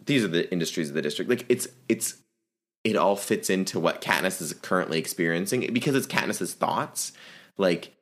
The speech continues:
she, uh, you know, as she meets, like, a tribute that from this district, she's like, "Ah, this district does this." And, like, that feeds into what is gonna happen in the other books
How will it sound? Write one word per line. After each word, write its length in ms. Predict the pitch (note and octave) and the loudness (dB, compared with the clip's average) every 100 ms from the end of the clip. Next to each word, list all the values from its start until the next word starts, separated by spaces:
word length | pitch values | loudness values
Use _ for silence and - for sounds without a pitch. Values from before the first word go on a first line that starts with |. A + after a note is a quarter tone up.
| _ | _
she, 440 | - - A#2+ A#2 F#2+ | -4 2 2 2 2
uh, 40 | |
you 140 | F#2 | 4
know, 100 | F2 | 4
as 140 | D#2+ - | 2 0
she 200 | - G2 | 0 2
meets, 380 | G2 G#2 - - | 2 0 -2 -4
like, 220 | D2 - | -6 -6
a 60 | F#2+ | -8
tribute 600 | - E3 C3 E2+ D#2 - - | 0 2 4 4 2 -2 -2
that 120 | F2 | -2
from 180 | - F2+ | 0 0
this 140 | F#2 | 2
district, 360 | - - F2+ D#2+ | 0 0 0 -2
she's 140 | F2 | 0
like, 180 | E2 E2+ | 0 0
"Ah, 180 | - B2 | 0 0
this 220 | E2 D2+ | 2 -2
district 380 | - D2 E2+ F2 | -4 -2 -2 0
does 180 | A2+ A2 | 0 2
this." 380 | D3+ A2 E2+ - - - - - | 2 2 2 -4 -12 -20 -6 0
And, 120 | G2 | 2
like, 300 | F2+ F2+ - | 2 0 0
that 260 | G2 - | 2 2
feeds 560 | - - A#2 G#2+ G#2+ E2+ | -4 -4 0 4 4 2
into 560 | - G#2 F#2+ F2 - F2+ | 0 2 2 2 0 2
what 180 | F2 E2+ | 4 2
is 100 | D#2+ | 0
gonna 160 | E2+ | -2
happen 560 | D2+ - F2+ - D2+ D2 | -4 0 0 0 -4 -4
in 160 | - E2 | -4 0
the 100 | D2+ | 0
other 160 | D#2 | 0
books 580 | D2 E2 A2+ - - - | 0 0 0 -2 -10 -10